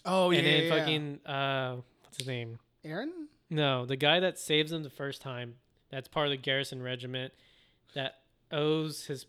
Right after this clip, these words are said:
Speaker 2: father.
Speaker 1: Yeah, yeah, yeah, yeah, yeah, yeah.
Speaker 2: He's like, "I'm
Speaker 1: Uh,
Speaker 2: finally gonna
Speaker 1: fuck.
Speaker 2: save you this time."
Speaker 1: I don't remember what his name is, but I know who you're talking about. Yeah,
Speaker 2: And
Speaker 1: it
Speaker 2: he
Speaker 1: starts with an
Speaker 2: dies.
Speaker 1: H, I think.
Speaker 2: Yeah.
Speaker 1: Yeah, he's like, "I owe your mother this." Like, I'm a get-, and he's getting her.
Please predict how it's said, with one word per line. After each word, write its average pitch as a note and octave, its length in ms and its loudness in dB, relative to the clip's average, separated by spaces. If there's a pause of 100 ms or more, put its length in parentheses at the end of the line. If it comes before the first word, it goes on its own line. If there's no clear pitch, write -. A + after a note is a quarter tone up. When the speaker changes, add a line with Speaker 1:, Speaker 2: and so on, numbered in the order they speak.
Speaker 2:
father. C3+ 360 -2
Speaker 1:
Yeah, F#3 340 2
yeah, F3+ 120 -2
yeah, F3+ 140 -2
yeah, E3+ 260 -4 (120)
yeah, E3 240 -6 (640)
yeah. E3 60 -2
Speaker 2:
He's C#3+ 140 -2
like, D3+ 140 2
"I'm D3 120 -4
Speaker 1:
Uh, - 40 -10
Speaker 2:
finally D#3+ 320 4
gonna D3+ 160 2
Speaker 1:
fuck. - 100 -6
Speaker 2:
save C#3+ 200 4
you C#3+ 80 -2
this C#3 220 0
time." B2 480 -8 (540)
Speaker 1:
I D3 40 -6
don't F#3 100 2
remember G#3 180 2
what F#3+ 80 2
his D#3+ 100 -2
name E3 200 0
is, C#3 160 -6
but D3+ 100 -6
I D3+ 60 -4
know D#3 160 -2
who D3+ 60 -2
you're D3+ 140 -2
talking C3+ 280 -8
about. - 240 -14
Yeah, C#3+ 100 -10
Speaker 2:
And B2 100 -6
Speaker 1:
it A#2 60 -6
Speaker 2:
he B2 60 -4
Speaker 1:
starts C4+ 200 4
with G#3+ 80 2
an E3+ 60 -2
Speaker 2:
dies. D#3+ 100 -4
Speaker 1:
H, D3+ 240 -8
I C#3 80 -10
think. C#3 200 -12
Speaker 2:
Yeah. - 220 -10 (540)
Speaker 1:
Yeah, C#4+ 360 8
he's C#4+ 180 2
like, C4 180 2
"I D4 240 4
owe D4 120 8
your C#4+ 160 4
mother C#4 360 2
this." C#4 300 0
Like, B3 140 0
I'm C#4 140 2
a C4 40 2
get-, B3 220 0
and C4 100 8
he's F#4+ 180 6
getting F4+ 300 6
her. E3 200 2